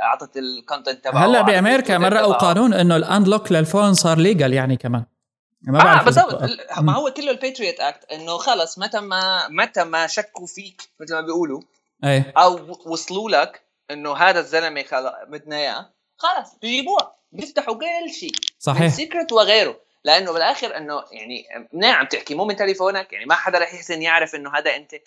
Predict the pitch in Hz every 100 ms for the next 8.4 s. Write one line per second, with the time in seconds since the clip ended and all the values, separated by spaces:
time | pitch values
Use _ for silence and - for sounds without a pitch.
0 | _ - 175 262 226 226 220 185 165 160
1 | 160 160 151 185 175 147 160 170 143 131
2 | - 156 143 160 147 143 123 139 131 175
3 | 185 254 311 269 247 262 190 185 190 180
4 | 170 170 160 170 208 226 190 147 143 135
5 | 131 165 139 123 120 117 131 120 - 123
6 | 123 120 120 120 - 123 - 208 - 233
7 | 175 156 139 - 185 190 185 143 - 165
8 | 165 127 127